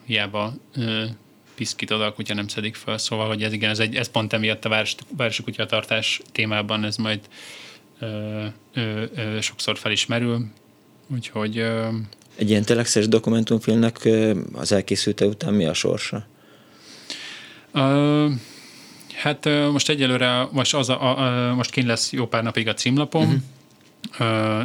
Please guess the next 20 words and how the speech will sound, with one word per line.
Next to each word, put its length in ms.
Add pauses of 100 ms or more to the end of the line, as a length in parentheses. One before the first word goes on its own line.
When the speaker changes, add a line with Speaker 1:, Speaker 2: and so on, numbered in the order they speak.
(120)
Speaker 1:
és 140
aztán 280
utána 680
lesz, 580
ö, 220
jövő 340
héten 500 (100)
lesz 200
egy 100
külön 320
blogban 540 (200)
az 260
a 400 (100)
témához 360
kapcsolódó, 400
tehát 180
a 40
kutyás 320
témákkal 480
együtt. 400